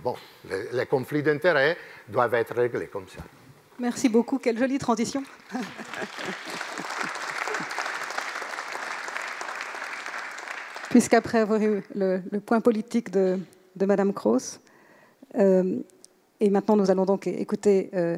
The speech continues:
Speaker 2: Victoria, euh, Espinel. Euh, so, you have heard a lot about, uh, is i-, intellectual property a, a universal, uh, value? Uh, we have heard, um, some comments from actors and from,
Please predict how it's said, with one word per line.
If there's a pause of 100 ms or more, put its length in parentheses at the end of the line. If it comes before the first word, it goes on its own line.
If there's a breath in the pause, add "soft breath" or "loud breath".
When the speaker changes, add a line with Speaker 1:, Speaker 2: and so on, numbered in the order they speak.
Speaker 2:
Victoria,
euh, (340)
Espinel. (600 loud breath)
Euh,
so, (400)
you
have
heard
a
lot
about,
uh, (440 soft breath)
is (100)
i-,
intellectual
property
a, (200)
a
universal, (140)
uh,
value? (460 loud breath)
Uh,
we
have
heard, (120)
um,
some (420)
comments
from (140)
actors
and
from,